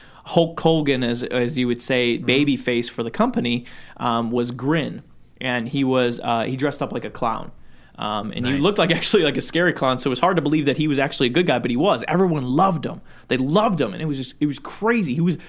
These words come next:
Speaker 1: he, he was a celebrity. I was never a celebrity in Lamont. He was a celebrity, and he was a celebrity in, like, this, the local areas that they would go to. And it, it wa-, <laughs> it, it was coming down to the end of the match,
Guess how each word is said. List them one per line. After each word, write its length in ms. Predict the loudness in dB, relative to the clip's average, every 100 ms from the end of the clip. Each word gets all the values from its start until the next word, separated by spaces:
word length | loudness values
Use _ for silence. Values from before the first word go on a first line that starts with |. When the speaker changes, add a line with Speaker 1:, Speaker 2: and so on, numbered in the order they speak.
| -6
Speaker 1:
he, 140 | -2
he 240 | 0 2 4
was 340 | 4 4 2
a 60 | 0
celebrity. 580 | -2 2 2 0 -4 -8 -4
I 120 | 2 4
was 200 | 4 0
never 520 | -4 -2 0 0 0
a 20 |
celebrity 540 | 0 0 0 0 -2
in 80 | -4
Lamont. 300 | -4 -6 -6
He 240 | -6 -2 0
was 200 | 0 -2
a 60 |
celebrity, 580 | -6 -4 -2 -4 -6 -12 -18 -20 -6
and 300 | 0 2 2
he 80 | 0
was 100 | 0
a 40 | 0
celebrity 460 | 0 0 0 -2
in, 100 | -2
like, 160 | -4 -2
this, 220 | -4 -4
the 180 | -4 -2
local 380 | 0 0 0 0
areas 340 | 0 2 0 -2
that 100 | -2
they 80 | -2
would 140 | -2
go 160 | 0 0
to. 280 | 0 -6 -8 -14 -20 -20 -4
And 560 | 0 2 2 0 -4 -10 -20 -20 -18 0
it, 260 | 2 2 0
it 100 | 2
wa-, 100 | 2
<laughs> 680 | 0 -4 -10 -14 -20 -10 -4
it, 240 | -4 -4 -14
it 160 | -6 0
was 200 | 0 0
coming 240 | 0 2
down 160 | 2 2
to 40 |
the 160 | 2 2
end 140 | 2
of 60 | 0
the 60 |
match, 540 | 0 0 0 -2 -10